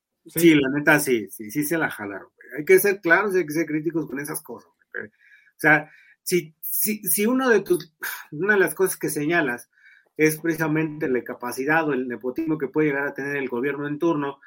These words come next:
Speaker 1: y haces lo pinche mismo, porque quieras o no, esa madre es nepotismo, aunque no sea un cargo público, aunque sea un cargo simbólico, el hecho de que utilices tu posición como precandidata,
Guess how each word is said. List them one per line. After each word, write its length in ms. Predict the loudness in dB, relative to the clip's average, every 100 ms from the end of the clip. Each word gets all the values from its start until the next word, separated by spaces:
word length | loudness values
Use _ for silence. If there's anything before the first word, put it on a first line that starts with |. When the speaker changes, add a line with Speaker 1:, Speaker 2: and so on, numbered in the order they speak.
| -20 -20 _
Speaker 1:
y 100 | 4
haces 300 | 4 6 4
lo 180 | 2 -2
pinche 380 | -6 -6 -6 -2
mismo, 440 | -2 0 -2 -4
porque 300 | -10 -16 -12
quieras 360 | -4 -2 -2 -2
o 80 |
no, 320 | -2 -2 -2 -10 _ _ -10
esa 280 | -6 -6 -6
madre 240 | -6 -6
es 60 | -8
nepotismo, 720 | -6 -6 -2 0 0 -2 -8 _ _ _ _ _ _ _ _ _ _ _ _ _ _ _ _ _ -10
aunque 280 | -6 0 0
no 160 | 0
sea 120 | -2
un 80 | -4
cargo 340 | -4 0 0 2
público, 680 | 2 2 -2 -4 -6 -6 _ _ -16
aunque 220 | -12 -4
sea 80 | -2
un 60 |
cargo 280 | -2 -2 -2
simbólico, 840 | -2 -4 0 2 2 0 -4 -12 -10
el 180 | -6 -2
hecho 400 | -2 -2 -4 -6 _ -20 -20 _
de 180 | -2
que 100 | 2
utilices 640 | 2 2 0 0 0 -2 0
tu 160 | -2 0
posición 560 | 0 0 -2 0 0
como 260 | 0 -2 -2
precandidata, 1080 | -6 -6 -6 -4 -2 -2 -2 -6 -12 -12